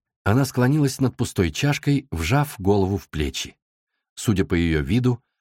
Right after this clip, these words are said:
она либо сбежала из дома, либо очень не хотела туда возвращаться. Ближе к бару сидел еще один клиент. Молодой вьетнамец в кожаной куртке и жидкими усиками. Он что-то читал в телефоне,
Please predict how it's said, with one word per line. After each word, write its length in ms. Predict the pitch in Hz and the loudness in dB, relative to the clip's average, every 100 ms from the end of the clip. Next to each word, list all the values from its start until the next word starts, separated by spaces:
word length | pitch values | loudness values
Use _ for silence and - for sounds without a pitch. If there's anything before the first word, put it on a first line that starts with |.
| _ | _
она 200 | - 104 | -2 2
либо 220 | 147 143 139 | 4 2 2
сбежала 420 | 110 120 131 107 | 2 2 2 2
из 180 | 95 76 | 0 0
дома, 340 | 131 143 131 _ _ - | 0 2 -2 _ _ -2
либо 200 | 127 131 | 0 2
очень 380 | 151 151 151 156 | 2 0 0 2
не 80 | 151 | 2
хотела 460 | 139 127 156 151 | 0 0 0 0
туда 300 | 147 131 98 | 0 2 2
возвращаться. 840 | 104 85 87 82 - 64 - - - _ _ _ _ _ | 2 0 0 -2 -4 -8 -10 -14 -16 _ _ _ _ _
Ближе 340 | 98 98 98 87 | -2 0 2 0
к 60 | |
бару 340 | 73 110 131 131 _ _ - | 0 0 0 -4 _ _ -8
сидел 340 | - 117 156 | -2 2 2
еще 360 | 165 143 - 101 | 2 0 2 2
один 220 | 92 98 | 2 -2
клиент. 560 | - 82 62 - _ _ _ _ _ - | -2 -4 -4 -10 _ _ _ _ _ 0
Молодой 340 | 101 101 104 | 2 4 2
вьетнамец 680 | 85 85 98 107 123 107 - | 2 -2 0 0 0 -2 -10
в 100 | - | -2
кожаной 380 | 117 95 87 78 | 0 2 0 -2
куртке 540 | - 135 127 139 131 _ _ _ - | 0 -2 0 -2 -4 _ _ _ -2
и 120 | 160 | 0
жидкими 560 | 101 107 98 107 101 98 | 2 0 0 0 0 0
усиками. 580 | 82 76 - 69 60 - _ _ _ _ _ _ | -4 -6 -6 -8 -10 -14 _ _ _ _ _ _
Он 180 | 104 113 | 0 2
что-то 380 | - - 123 131 | 0 0 0 0
читал 340 | - 127 120 | -2 0 2
в 80 | 101 | 0
телефоне, 560 | - 85 - 139 143 | -2 -2 0 0 0